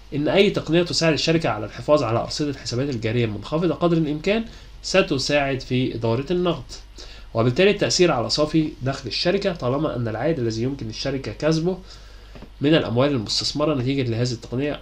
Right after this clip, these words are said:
أكبر من رسوم الخدمة المقدمة من البنك. طبعًا هو يقارن خدمة زي دي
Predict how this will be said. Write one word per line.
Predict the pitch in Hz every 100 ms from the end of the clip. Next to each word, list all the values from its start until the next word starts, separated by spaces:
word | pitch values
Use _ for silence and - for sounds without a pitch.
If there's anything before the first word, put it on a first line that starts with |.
| -
أكبر | 170 165 160
من | 147 123 127
رسوم | 120 131
الخدمة | 120 - 127 123
المقدمة | 110 - 90 107 113 110
من | 104 101 107 120
البنك. | 143 165 147 -
طبعًا | - 131 120
هو | 120 123
يقارن | - - 156 156 117
خدمة | - - 139 127
زي | 113 107
دي | 123